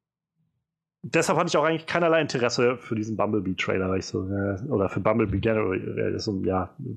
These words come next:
Transformers-Film, was auch immer. Aber jetzt muss man erstmal davor noch mal sagen, es ist der erste Transformers-Film in diesem neuen Franchise, Live-Action-Transformers-Film,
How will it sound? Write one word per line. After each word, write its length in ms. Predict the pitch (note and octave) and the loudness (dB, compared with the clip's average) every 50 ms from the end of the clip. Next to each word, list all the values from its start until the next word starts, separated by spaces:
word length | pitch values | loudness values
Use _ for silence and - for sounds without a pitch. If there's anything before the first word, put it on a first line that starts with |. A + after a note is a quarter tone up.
| G#2+ - - - | -12 -14 -10 -6
Transformers-Film, 640 | - G2+ F#2 - - G#2 G2+ G2 F#2+ - - F#2+ F#2 | -4 -4 -4 -2 0 0 0 0 -2 -2 -2 -2 -2
was 140 | F#2 F#2 - | -2 -2 -4
auch 140 | G2+ - G2 | -4 -4 -4
immer. 200 | G2 G2+ - - - - - - - - - _ _ _ _ _ _ _ _ _ - | -6 -8 -8 -12 -16 -16 -16 -16 -18 -20 -20 _ _ _ _ _ _ _ _ _ 0
Aber 520 | - D3 D3+ C3 A#2 G2+ F2+ E2 E2 E2 D#2+ | 2 4 4 4 4 2 0 -4 -6 -6 -4
jetzt 160 | C3 B2+ - | -4 -4 -2
muss 160 | F3 G3 G3 | -2 -2 0
man 160 | G3 F#3 F#3 F#3 | 0 0 2 2
erstmal 640 | F3+ E3 D3 - F#3 F3 D#3+ E3 E3+ - F3 - - - | 0 0 0 0 2 2 4 4 2 0 -2 -4 -4 -2
davor 340 | B2+ - - - C#3+ D#3+ | -2 0 2 2 2 4
noch 120 | E3+ D#3+ C#3 | 2 2 0
mal 120 | D3 D3 | 0 0
sagen, 480 | B2+ C3 C3 C3+ C#3 C#3 C3+ C3+ - - _ | 2 2 2 2 2 0 -2 -4 -6 -8 _
es 180 | - - A2+ - | -4 -2 0 2
ist 140 | F#3 - - | 2 2 4
der 120 | D3 C#3 | 4 4
erste 280 | C3+ D#3+ E3+ - - F#3 | 4 4 2 2 2 0
Transformers-Film 1200 | - - D3 B2+ - - B2+ B2 C3+ D#3 D3+ - - - E3 F3 F3 F3+ F3+ F3+ F#3 G3 G3 - | 2 2 0 0 0 0 2 2 2 2 0 0 2 2 2 4 2 2 0 0 -2 -4 -6 -8
in 320 | - - - - - A2+ A#2 | -6 -4 0 0 2 2 2
diesem 300 | A#2+ A#2 A2+ A2+ A#2 A2+ | 2 0 0 0 0 0
neuen 320 | A2 A2 A2+ A#2+ B2+ C#3 | 2 2 4 2 2 0
Franchise, 680 | - - D3 C#3+ D3 - - D#3+ D3 D3+ D#3 - - E3 | 0 2 2 2 2 0 0 2 2 2 0 0 0 0
Live-Action-Transformers-Film, 1400 | - - C3 - - C3 B2 - - - C3 B2 B2 A#2 C3+ B2 A#2 - C3+ A#2+ B2+ B2+ A#2+ - C#3 C3 B2+ C3+ | 0 0 0 0 0 -2 -2 -2 -2 -2 -2 -2 0 0 0 -2 0 0 0 0 0 0 0 0 2 2 2 0